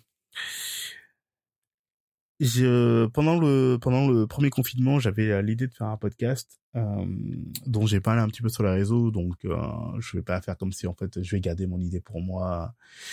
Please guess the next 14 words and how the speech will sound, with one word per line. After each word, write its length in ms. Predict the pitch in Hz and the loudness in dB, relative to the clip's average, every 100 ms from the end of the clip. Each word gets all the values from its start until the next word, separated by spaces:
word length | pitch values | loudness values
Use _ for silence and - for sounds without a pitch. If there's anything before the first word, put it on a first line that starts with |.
| - - - | -14 -12 -4
euh, 100 | 82 | -4
jusqu'au 340 | 92 - - | -4 -8 -2
bout. 240 | 101 139 160 - - - | 0 0 0 -8 -14 -16
Je 140 | - - | -12 -2
voulais 180 | 113 127 | 0 2
faire 140 | 160 | 2
un 80 | 135 | 2
podcast, 520 | 117 - 143 - - - | 0 0 -2 -2 -12 -4
euh, 160 | 135 113 | 0 0
qui 180 | 117 113 | 0 -4
s'appelle, 480 | 110 107 143 147 135 _ | -2 0 0 0 -2 _
euh, 680 | 123 104 101 104 104 101 101 | -2 0 0 -2 -2 -2 -2
Re, 400 | 95 95 113 190 _ _ _ _ _ 123 | -2 4 4 4 _ _ _ _ _ -8
donc 140 | 95 | -8